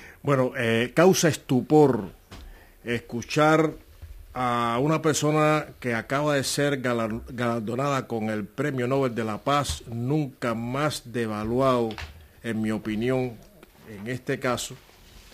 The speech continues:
y justificar la guerra. Y causa estupor porque no hay ninguna justificación para esa guerra,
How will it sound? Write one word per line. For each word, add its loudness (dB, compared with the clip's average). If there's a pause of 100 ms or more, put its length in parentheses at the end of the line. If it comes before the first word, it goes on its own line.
(920)
y 4 (140)
justificar 0
la 2
guerra. -2 (880)
Y -2
causa 4
estupor 4 (440)
porque 4
no 4
hay 6 (160)
ninguna 2
justificación 0
para 2
esa 0
guerra, 2